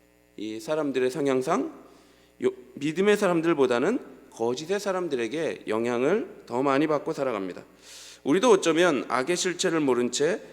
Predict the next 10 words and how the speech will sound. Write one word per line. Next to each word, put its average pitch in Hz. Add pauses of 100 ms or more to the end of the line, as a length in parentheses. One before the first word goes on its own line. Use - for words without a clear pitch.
(120)
거짓의 160
사람들에게 143
영향을 131
받고 117
있는 113
줄도, 104
있는지도 123
모릅니다. 110 (560)
따라서 208
오늘, 170